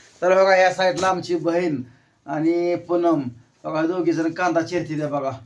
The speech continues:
बघा, हे दिसलं का, कसा पसारा मांडला या. सहा किलो कांदा आहे.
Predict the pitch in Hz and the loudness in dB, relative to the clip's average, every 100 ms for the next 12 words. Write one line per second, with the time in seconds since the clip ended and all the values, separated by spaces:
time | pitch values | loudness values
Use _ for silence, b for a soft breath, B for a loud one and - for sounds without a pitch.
0 | - _ _ 139 135 131 131 - _ _ | -20 _ _ -10 -8 -8 -12 -14 _ _
1 | _ - 151 175 170 135 - _ _ _ | _ -14 -8 -2 -2 -2 -8 _ _ _
2 | 139 147 165 165 - 165 165 170 160 143 | -10 -6 -2 -4 -2 -2 0 2 2 0
3 | 139 120 - _ _ - 165 160 180 185 | 0 -2 -8 _ _ -8 -2 0 0 -2
4 | 175 196 190 196 190 170 170 196 220 | -2 -2 0 2 2 2 4 4 2